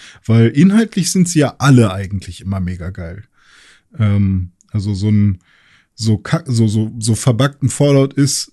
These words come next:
die Storys, die da drin ver-, versteckt sind, äh, oder die man, die man so erfährt, äh, auch Side-Stories und so sind ja alle immer sehr, äh,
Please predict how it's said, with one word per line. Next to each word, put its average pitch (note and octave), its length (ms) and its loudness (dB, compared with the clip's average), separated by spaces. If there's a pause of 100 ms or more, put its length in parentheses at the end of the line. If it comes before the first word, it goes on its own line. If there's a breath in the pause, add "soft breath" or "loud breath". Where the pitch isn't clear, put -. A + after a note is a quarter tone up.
die A2+ 180 -6
Storys, C#3 460 2
die C#3+ 80 -10
da C3+ 120 2
drin C3 200 0
ver-, A#2+ 640 -2
versteckt - 600 -6
sind, C3 340 0 (680)
äh, B2 60 0
oder A2+ 720 2
die A2+ 120 -6
man, A2+ 260 0
die A2 80 -6
man A2+ 180 0
so A2+ 140 -4
erfährt, A#2+ 640 -4 (440 soft breath)
äh, A2+ 180 0
auch G#2+ 180 -6
Side-Stories A#2+ 720 -2
und A2+ 100 -2
so A2 120 -8
sind A2+ 200 -2
ja A2 120 -8
alle A#2 180 0
immer A#2+ 480 0
sehr, A2+ 340 -2
äh, A2 180 -12